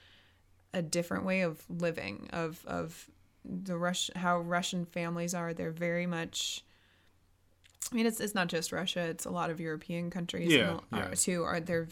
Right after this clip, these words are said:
Speaker 1: very close. They're very connected. They're very, they all live together. It's so different from what high school Alyssa understood of when you grow up, what your life is like and what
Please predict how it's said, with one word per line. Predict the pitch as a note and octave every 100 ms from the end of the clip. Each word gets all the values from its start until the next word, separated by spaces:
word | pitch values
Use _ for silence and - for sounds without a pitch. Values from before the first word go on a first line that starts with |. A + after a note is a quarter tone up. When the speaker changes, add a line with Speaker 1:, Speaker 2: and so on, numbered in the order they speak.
| -
Speaker 1:
very | F#3 F3+ F#3
close. | - F3+ E3+ E3+
They're | -
very | F3 E3+
connected. | E3 E3 E3+ - E3 D#3+ E3+
They're | E3+
very, | E3+ E3+ E3 D#3+ -
they | -
all | E3+ D#3+
live | F3 E3+
together. | - E3+ E3 D#3+
It's | E3 D#3+ -
so | - F#3+ F#3+
different | E3+ E3+ E3+ -
from | - E3 E3
what | D#3+ D#3+
high | - E3
school | - D#3+ D#3
Alyssa | F3+ F3+ -
understood | E2 - - E3 - - F#3 - - - -
of | E3 D3+ D3+ - -
when | E3+ D#3
you |
grow | D#3 D#3+ D#3+
up, | D3+ -
what | - -
your |
life | B2+ A2+ -
is | - -
like | A#1 - - -
and | F3+ F3 F3
what | E3 E3 F3 E3